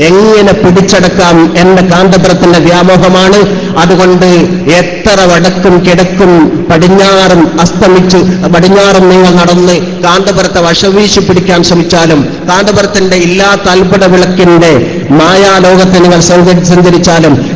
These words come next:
കാന്തപുരം ഇങ്ങോട്ട് അടുക്കുന്ന പ്രശ്നമില്ല. അതിന്റെ വ്യക്തമായ തെളിവാണ് കഴിഞ്ഞ ഇഫ്താർ മീറ്റ്.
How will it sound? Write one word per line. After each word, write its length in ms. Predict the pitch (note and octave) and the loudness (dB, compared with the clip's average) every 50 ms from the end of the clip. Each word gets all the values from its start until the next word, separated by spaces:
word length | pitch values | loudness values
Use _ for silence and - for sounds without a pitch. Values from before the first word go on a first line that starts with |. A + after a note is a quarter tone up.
| - E3 | -4 -2
കാന്തപുരം 580 | D#3 E3 F3+ F#3+ F3+ G3 F3+ F#3 F#3+ F3+ F#3 | 0 0 0 0 0 0 0 2 2 2 2
ഇങ്ങോട്ട് 360 | F3+ F#3 F#3+ G3 F#3+ F#3+ F#3+ F#3 | 2 2 2 2 2 0 0 0
അടുക്കുന്ന 380 | E3+ F#3 F#3 - F#3+ F3 F3 | 0 0 0 0 0 0 0
പ്രശ്നമില്ല. 640 | E3+ E3+ D#3+ - - - F3+ E3+ E3+ E3 E3 E3+ D#3+ D#3 E3 - E3 E3 | 0 0 -2 -2 -2 0 0 2 2 2 2 0 0 -2 -4 -6 -6 -6
അതിന്റെ 240 | E3 E3+ - F#3+ F3+ | -4 -2 -2 -2 -2
വ്യക്തമായ 640 | E3+ F3 F3 - - - - A#3 G#3 G3 F#3 F3+ | -2 -4 -6 -6 -8 -6 -4 -2 0 0 0 0
തെളിവാണ് 720 | E3 F3+ F3+ F3 F3+ E3+ E3+ E3 D#3+ D#3 C3+ - - - - | 0 0 0 0 2 2 2 2 0 0 0 -2 -4 -4 -4
കഴിഞ്ഞ 220 | F3 E3 E3+ F3 E3+ | -2 -2 0 0 -2
ഇഫ്താർ 460 | E3 E3 - - G3 F3 E3+ E3 D#3+ | -2 -4 -4 -4 -2 -2 -2 -2 -2
മീറ്റ്. 420 | D#3+ D#3+ E3 D#3 - E3+ D#3 C3+ | -2 -4 -4 -4 -4 -4 -4 -4